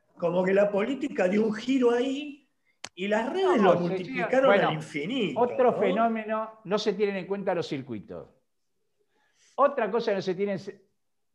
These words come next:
Speaker 2: en cuenta, en la, porque es imposible, ¿viste? Que es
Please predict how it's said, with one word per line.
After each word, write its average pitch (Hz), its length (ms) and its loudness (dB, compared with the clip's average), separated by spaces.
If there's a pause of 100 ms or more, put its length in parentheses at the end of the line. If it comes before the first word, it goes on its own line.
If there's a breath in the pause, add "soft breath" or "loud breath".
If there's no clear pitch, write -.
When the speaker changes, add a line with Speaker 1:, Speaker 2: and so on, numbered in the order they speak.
(300)
Speaker 2:
en 135 160 -10
cuenta, 196 380 -2
en 120 100 -4
la, 117 120 -4
porque 127 220 -12
es 156 120 -12
imposible, 143 720 -6
¿viste? 156 320 -6
Que 143 120 -4
es 147 100 -8